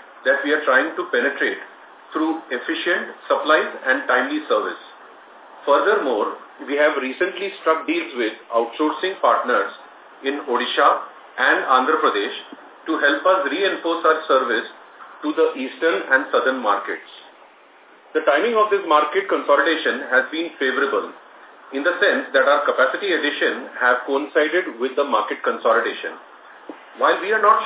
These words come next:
sure about the extent of actual demand growth, the lack of supply from the unorganized sector and parts of the organized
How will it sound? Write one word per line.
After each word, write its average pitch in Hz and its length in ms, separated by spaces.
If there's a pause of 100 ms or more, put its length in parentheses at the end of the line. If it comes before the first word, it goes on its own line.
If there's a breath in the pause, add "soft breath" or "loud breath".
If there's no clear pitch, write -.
sure 175 340
about 143 320
the 135 80
extent 147 400
of 156 160 (160)
actual 156 460
demand 131 340
growth, 143 320 (500)
the 131 80
lack 120 320
of 180 180
supply 139 420
from 151 300
the 165 80 (100)
unorganized 151 600
sector - 400 (340)
and - 240
parts 143 300
of 170 160
the 160 80
organized 156 400